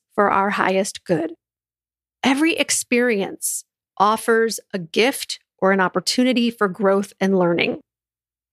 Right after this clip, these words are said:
And though we might not be able to see the gift or opportunity right away,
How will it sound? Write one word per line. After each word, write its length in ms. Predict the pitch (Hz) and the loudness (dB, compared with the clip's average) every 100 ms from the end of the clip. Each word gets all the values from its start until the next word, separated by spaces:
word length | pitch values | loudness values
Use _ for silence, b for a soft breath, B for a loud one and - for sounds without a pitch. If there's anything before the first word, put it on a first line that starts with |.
| _ - | _ -2
And 180 | 247 | 2
though 120 | 285 294 | 2 2
we 140 | 311 | 2
might 200 | 294 339 | 2 0
not 160 | 311 311 | -2 0
be 140 | 285 | 0
able 120 | 269 | 0
to 80 | 240 | -2
see 360 | - - 247 254 | -4 -4 -2 0
the 100 | 254 | 0
gift 380 | 247 277 - - | 0 -2 -6 -2
or 140 | 220 | 0
opportunity 600 | 220 226 233 - 233 240 226 | 0 0 -2 0 0 0 0
right 200 | 208 208 | 0 0
away, 500 | 185 180 247 359 | -2 0 -2 -4